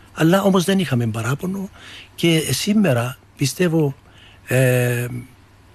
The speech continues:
μιλώντας εκ μέρους των συναδέλφων μελών του Εφεδρικού Σώματος,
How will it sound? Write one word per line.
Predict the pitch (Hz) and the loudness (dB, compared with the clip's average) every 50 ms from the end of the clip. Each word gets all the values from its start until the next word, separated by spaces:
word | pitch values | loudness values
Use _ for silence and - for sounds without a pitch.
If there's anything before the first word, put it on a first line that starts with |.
| - - - | -20 -8 -2
μιλώντας | 147 151 156 165 170 170 156 147 135 - | 2 2 4 4 4 4 2 0 -2 -2
εκ | 127 - | -4 -4
μέρους | - 139 147 147 135 127 - | -2 -2 0 0 0 -2 -4
των | - 123 120 | -6 -6 -6
συναδέλφων | - - - 117 110 117 135 135 - - 127 120 | -4 -4 -4 -4 -2 -2 -2 -2 -2 -2 -2 -2
μελών | 113 113 127 139 135 | 0 0 2 2 2
του | 120 | 0
Εφεδρικού | 123 113 - 120 104 107 104 113 120 | -2 -6 -6 -8 -8 -8 -8 -6 -6
Σώματος, | 110 - 151 139 131 117 127 147 180 190 190 | -4 -2 -2 0 0 0 0 -2 -2 -4 -4